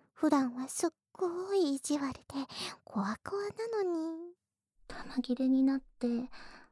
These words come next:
Speaker 2: 女の子をいじめる力がなくなった途端、やけに可愛く見えるものだね。
Speaker 1: <laughs> ね、ね、先輩。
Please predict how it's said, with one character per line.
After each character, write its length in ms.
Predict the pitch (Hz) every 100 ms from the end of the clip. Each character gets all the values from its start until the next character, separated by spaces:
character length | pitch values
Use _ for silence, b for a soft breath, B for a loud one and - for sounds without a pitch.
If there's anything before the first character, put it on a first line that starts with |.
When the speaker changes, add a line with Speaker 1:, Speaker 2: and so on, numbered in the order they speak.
| - -
Speaker 2:
女 300 | 330 339 339
の 140 | 285
子 160 | - 202
を 80 |
い 40 | -
じ 180 | - 262
め 120 | 320
る 120 | 320
力 420 | - - 285 285
が 140 | - 202
な 120 | -
く 140 | -
な 120 | 320 427
っ 40 | -
た 120 | 370
途 120 | 330
端、 300 | - 285 277 - - - - - _ _ -
や 180 | 214 - -
け 120 | -
に 140 | - -
可 200 | 220 220
愛 160 | 262
く 140 | - - - 262
見 80 |
え 40 | 269
る 100 | -
も 80 | -
の 60 | - -
だ 120 | -
ね。 280 | - 330 - - - - _ _
Speaker 1:
<laughs> 960 | 330 - - - - - - - - _
ね、 200 | 254 262
ね、 40 | - - _ _ -
先 380 | - - - - -
輩。 300 | 294 -